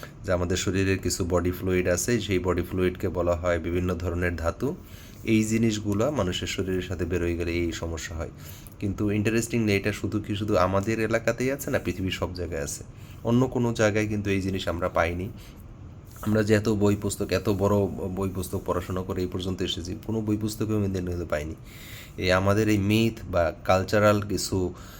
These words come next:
আহ, ধারণা মানুষকে কত দূরে নিয়ে যায়। সিঙ্গাপুরে আমি এখানে প্র্যাকটিস করি, অনেক বাংলাদেশি রোগী এখানে বসবাস করে, তারা এসে সিঙ্গাপুরে এসে দেখায়, বলে, "আম-,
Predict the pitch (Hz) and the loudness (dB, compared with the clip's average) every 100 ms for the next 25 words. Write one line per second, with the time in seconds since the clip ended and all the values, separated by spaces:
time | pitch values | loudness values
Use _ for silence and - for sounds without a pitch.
0 | - - - 87 80 95 98 95 87 92 | -16 -10 -4 -2 2 4 6 4 4 4
1 | 98 - - - 98 - 107 120 107 104 | 2 0 -4 -4 -6 -2 2 2 4 2
2 | 98 90 92 92 - - 117 123 135 135 | 2 2 -2 -4 -8 -2 0 0 0 0
3 | 127 123 120 120 110 - 104 107 92 104 | 0 2 0 2 0 0 -2 -2 0 0
4 | 135 147 101 104 117 131 127 123 - 127 | 0 -2 4 4 4 2 2 0 2 0
5 | 123 - 107 110 101 95 - 123 147 131 | 0 -2 2 4 4 0 -2 -2 0 0
6 | 120 107 101 90 90 90 120 127 147 160 | 0 0 -2 -2 -2 2 4 6 4 2
7 | 165 160 147 131 127 127 120 110 98 95 | -2 -2 -2 -2 -2 0 0 -2 0 0
8 | 98 90 90 90 | 0 -2 -2 -2